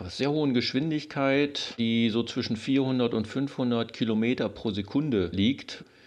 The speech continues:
Teilweise im schnellen Sonnenwind sogar noch mehr, also bis achthundert Kilometer pro Sekunde. Und dieser Sonnenwind reicht also sehr weit nach draußen bis etwa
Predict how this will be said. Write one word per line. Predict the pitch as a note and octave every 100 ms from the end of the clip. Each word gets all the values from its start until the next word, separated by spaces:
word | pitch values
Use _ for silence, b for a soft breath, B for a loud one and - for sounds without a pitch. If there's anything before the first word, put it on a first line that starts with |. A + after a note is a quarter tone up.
| B B -
Teilweise | G#2+ A2+ A2 G#2
im | G2
schnellen | F#2+ G#2+ G#2+ A#2
Sonnenwind | G#2+ G#2 G2 G2
sogar | F#2+ A2
noch | F#2 F#2
mehr, | F2+ G2+ C#3+ -
also | E2+
bis | - -
achthundert | - - - G#2+ A2 G#2+ - -
Kilometer | G#2 G2 G2 G2+
pro | G2 -
Sekunde. | F2+ F#2 - F#2 G2+ A2+ B B B B B B B B B B B -
Und | B2 A#2+ A2+ A2
dieser | C3+ C#3+ D3 C#3+ C#3 C3+ B B B B B -
Sonnenwind | - D3 G3+ F3+ E3+ -
reicht | A2+ B2+ F#3 - -
also | B2+
sehr | A#2+ C#3 C3+
weit | C3 - - _ _
nach | A#2 G2
draußen | - G#2 D#3+ - G3+ G3+ - - -
bis | - D3 - - - - -
etwa | - A#2 A#2+ A2 A2 G#2+